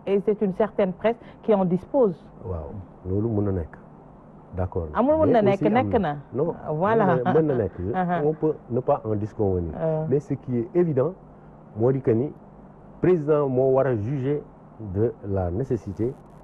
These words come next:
Speaker 2: wala de l'obligation même de s'autosaisir, de, de saisir la justice. De se-, le procureur sax ci boppam, moom mën na autosaisir à tout moment. Mais il a arrivé, il est arrivé des moments où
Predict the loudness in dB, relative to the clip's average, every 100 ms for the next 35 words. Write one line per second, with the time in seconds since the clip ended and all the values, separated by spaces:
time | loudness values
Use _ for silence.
0 | -8 -2 0 0 -2 2 2 4 2 0
1 | 0 -4 -4 -4 -6 -8 -10 -8 -8 -8
2 | -8 -10 -14 -18 -20 -8 0 2 2 0
3 | 0 2 2 2 0 -8 -10 -6 -4 -4
4 | 0 0 -2 -2 -2 2 0 2 2 0
5 | -2 -6 -2 2 2 0 -8 -20 -20 -14
6 | -6 0 4 4 4 0 0 0 0 0
7 | 0 2 0 0 -2 0 2 2 0 -8
8 | -20 -20 -20 -20 -20 -4 4 4 4 -2
9 | -20 -20 -20 -20 -10 0 4 4 4 0
10 | -2 0 4 4 4 2 0 2 2 2
11 | 2 0 -2